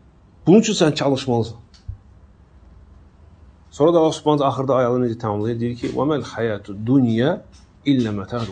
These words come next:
qurur." O ki, qaldı dünya həyata, sadəcə aldadıcı bir ləzzətdir. Bu dünya həyatı sadəcə bir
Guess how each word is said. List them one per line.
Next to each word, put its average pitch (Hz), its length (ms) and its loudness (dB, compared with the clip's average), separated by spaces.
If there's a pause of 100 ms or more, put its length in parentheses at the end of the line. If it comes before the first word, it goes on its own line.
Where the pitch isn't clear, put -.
(100)
qurur." - 340 -20 (1500)
O 190 100 4
ki, 170 160 0
qaldı 127 380 0
dünya 139 340 4
həyata, 175 380 -2 (760)
sadəcə 143 640 0
aldadıcı 131 760 2
bir 165 180 2
ləzzətdir. - 480 -12 (2750)
Bu 185 160 -2
dünya 156 340 4
həyatı 180 400 -2
sadəcə 143 560 -6
bir 117 80 -2